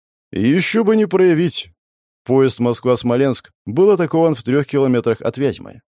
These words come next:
Кто-то установил взрывчатку, которая уничтожила сцепление вагонов,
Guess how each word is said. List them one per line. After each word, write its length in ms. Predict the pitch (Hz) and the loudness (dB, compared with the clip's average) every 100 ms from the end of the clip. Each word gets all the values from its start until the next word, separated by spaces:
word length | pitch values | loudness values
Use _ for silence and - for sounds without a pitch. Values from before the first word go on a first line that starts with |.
| _ _ | _ _
Кто-то 340 | - 214 202 | -2 -2 2
установил 520 | 185 160 170 170 175 | 0 0 -2 0 0
взрывчатку, 580 | 156 160 170 190 160 - | 0 0 -2 -2 -4 -4
которая 300 | - 90 104 | -8 -4 -2
уничтожила 580 | 107 117 - 127 117 120 | 0 -2 -2 -4 -2 -2
сцепление 480 | 113 117 117 123 120 | -4 -6 -2 0 0
вагонов, 460 | 117 139 165 151 | 0 0 0 -2